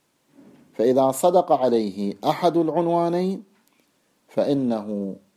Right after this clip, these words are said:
حكمه لا يتنجس بملاقاة النجس ولا المتنجس، إلا إذا تغير لونه أو طعمه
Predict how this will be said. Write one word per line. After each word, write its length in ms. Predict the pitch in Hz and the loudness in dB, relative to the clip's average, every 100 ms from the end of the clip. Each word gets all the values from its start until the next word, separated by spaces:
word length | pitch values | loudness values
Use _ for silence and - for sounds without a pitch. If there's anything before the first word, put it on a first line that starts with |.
| _ | _
حكمه 720 | - 151 151 151 165 160 165 | -6 -2 -2 -4 -8 -4 -2
لا 220 | 156 160 151 | 0 2 2
يتنجس 1040 | 123 117 117 107 98 95 131 151 - - _ _ _ _ _ | 0 -2 -6 -6 -4 -2 -2 -2 -8 -20 _ _ _ _ _
بملاقاة 800 | - 104 104 104 104 104 127 123 107 | -6 -4 -2 -2 -2 -2 -2 -2 -6
النجس 640 | 101 113 131 151 147 160 165 - | -4 -4 -2 -4 -4 -6 -8 -6
ولا 460 | 110 120 156 180 190 _ _ _ | -2 0 -2 -4 -10 _ _ _
المتنجس، 760 | 101 95 95 87 80 71 - - _ _ _ _ _ _ _ 175 | -10 -6 -6 -6 -14 -18 -18 -20 _ _ _ _ _ _ _ 0
إلا 460 | 208 190 180 175 | 2 2 0 0
إذا 320 | 147 127 123 | 0 0 0
تغير 880 | 120 127 120 151 131 117 110 117 131 | 0 -2 2 2 2 0 0 -4 -6
لونه 800 | 110 113 139 131 123 123 143 170 185 _ _ _ _ _ _ - | -4 2 2 2 -2 -2 -4 -6 -12 _ _ _ _ _ _ -2
أو 180 | 107 104 | 0 0
طعمه 760 | 113 127 131 139 139 151 170 | 0 0 0 -4 -4 -6 -8